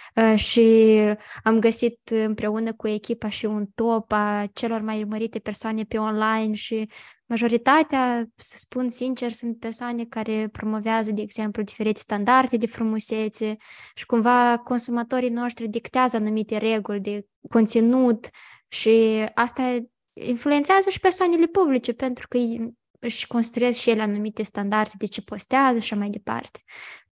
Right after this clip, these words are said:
Și cumva se creează niște standarde, uh,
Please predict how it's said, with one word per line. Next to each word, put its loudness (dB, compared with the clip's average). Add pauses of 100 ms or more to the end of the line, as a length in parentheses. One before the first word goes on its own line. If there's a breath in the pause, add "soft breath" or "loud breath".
(200)
Și 4
cumva 2 (340 soft breath)
se -2
creează 2
niște -2
standarde, -4 (560 soft breath)
uh, 2